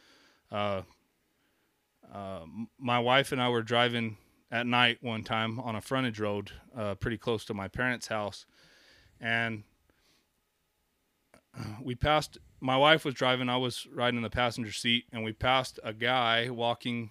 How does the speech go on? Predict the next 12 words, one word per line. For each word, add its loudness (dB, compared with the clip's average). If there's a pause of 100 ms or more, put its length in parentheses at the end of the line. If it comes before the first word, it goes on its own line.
(160)
on -2
the -6 (120)
side 0
of -4
the -6 (600)
two-lane 0
frontage 2
road. -2 (800)
And 0
he 0
had 2
a 0